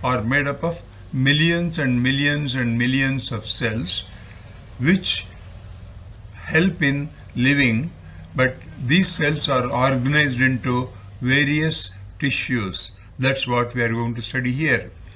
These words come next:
ಜೀವಿಗಳಲ್ಲಿ ಎರಡು ಮುಖ್ಯವಾದ ಶ್ರೇಣಿಗಳಿದೆ. ಮೊದಲನೇದು ಏಕಕೋಶ ಶ್-, ಜೀವಿಗಳು ಮತ್ತೆ ಬಹುಕೋಶ ಜೀವಿಗಳು. ಏಕಕೋಶ ಜೀವಿಗಳು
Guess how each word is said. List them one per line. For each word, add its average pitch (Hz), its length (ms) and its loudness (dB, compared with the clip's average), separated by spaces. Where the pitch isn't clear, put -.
ಜೀವಿಗಳಲ್ಲಿ 147 1120 2
ಎರಡು 160 380 4
ಮುಖ್ಯವಾದ 131 520 0
ಶ್ರೇಣಿಗಳಿದೆ. 127 1200 2
ಮೊದಲನೇದು 151 800 0
ಏಕಕೋಶ 156 720 0
ಶ್-, 143 640 0
ಜೀವಿಗಳು 139 720 0
ಮತ್ತೆ 131 260 -2
ಬಹುಕೋಶ 135 640 0
ಜೀವಿಗಳು. 104 640 -2
ಏಕಕೋಶ 185 540 0
ಜೀವಿಗಳು 143 960 2